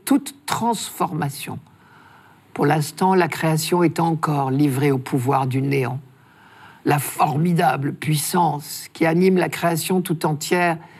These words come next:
est trop souvent dirigée contre elle-même. Elle est le théâtre de toutes sortes de violences.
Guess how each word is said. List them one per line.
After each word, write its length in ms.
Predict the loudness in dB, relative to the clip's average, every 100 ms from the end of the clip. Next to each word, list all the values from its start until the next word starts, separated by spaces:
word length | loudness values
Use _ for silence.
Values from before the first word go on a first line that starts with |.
| -20 -20 -4
est 160 | 0 0
trop 260 | 0 0
souvent 460 | 0 2 2 2 2
dirigée 640 | 4 4 4 2 4 2
contre 500 | 2 -2 -2 -2 -4
elle-même. 580 | 0 2 2 0 -2 -4 -8 -20 -20 -20 -20 -20 -20 -2
Elle 180 | 4 4
est 160 | 4
le 180 | 2 0
théâtre 640 | 4 4 6 2 0 -4
de 80 | -4
toutes 240 | -2 -4
sortes 340 | -2 -4 -6 0
de 60 |
violences. 1000 | 2 4 2 2 -2 -4 -10 -14 -18 -18